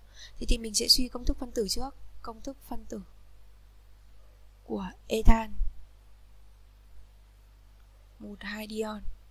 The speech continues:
là gì nhỉ? À, mình cộng tổng tất cả các cái nguyên tử nguyên tố lại thôi. Mình có tổng cộng là mấy C đây? Một, hai, hai C, C hai.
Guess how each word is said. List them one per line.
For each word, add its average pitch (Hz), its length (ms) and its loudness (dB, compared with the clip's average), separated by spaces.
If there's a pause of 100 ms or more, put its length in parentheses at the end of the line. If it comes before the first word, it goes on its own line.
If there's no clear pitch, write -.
(2250)
là 208 140 -4
gì 196 140 -8
nhỉ? 196 120 -8 (720)
À, 220 100 -4
mình 214 200 -10
cộng 240 220 8
tổng 226 220 2
tất 233 200 4
cả 214 220 2
các - 140 0
cái 220 100 -10
nguyên 233 180 -8
tử 226 140 -2
nguyên 208 200 -8
tố 202 180 -6
lại 226 200 -2
thôi. 226 160 -4 (420)
Mình 226 100 -8
có 214 100 0
tổng 226 160 0
cộng 220 180 4
là 202 60 0
mấy 202 200 -2
C - 100 2
đây? 233 340 -4 (360)
Một, 202 260 -8 (200)
hai, 226 400 -4 (220)
hai 214 240 -6
C, - 140 0 (840)
C - 220 -4 (160)
hai. 214 300 -6